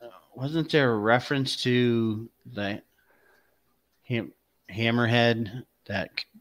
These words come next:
runs Batuu? I don't know. I can't remember. There may be s-, some Easter eggs, but yeah, as far as actually going there, no, I don't. You would think at some point they've got to try to tie that into live action Star Wars.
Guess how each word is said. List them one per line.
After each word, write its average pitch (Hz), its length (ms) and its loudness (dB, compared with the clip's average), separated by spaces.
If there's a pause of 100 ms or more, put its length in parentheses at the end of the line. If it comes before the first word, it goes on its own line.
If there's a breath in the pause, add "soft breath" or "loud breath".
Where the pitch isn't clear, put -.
(160)
runs 110 340 0
Batuu? 120 640 0 (1700)
I 120 100 8
don't 110 140 6
know. 92 80 2
I 110 100 4
can't 117 220 4
remember. 98 440 -2 (340 soft breath)
There 170 140 10
may 165 220 12
be 143 180 8
s-, 151 400 -4
some 120 560 6 (880 soft breath)
Easter 170 420 6
eggs, 113 280 6
but 117 180 0
yeah, 117 180 4
as 110 100 0
far 131 160 8
as 120 120 4
actually 120 340 2
going 117 360 2
there, 123 180 2
no, 92 440 -4
I 104 100 -4
don't. 104 240 -6 (960 soft breath)
You 131 120 4
would 135 140 4
think 143 180 4
at 107 120 2
some 117 200 0
point 107 240 -6
they've 104 220 -4
got 101 260 0
to 98 80 -12
try 95 220 -4
to 95 80 -6
tie 98 260 -4
that 92 240 -2
into 98 320 -6
live 95 220 -4
action 95 340 -8
Star 98 300 -4
Wars. 95 440 -10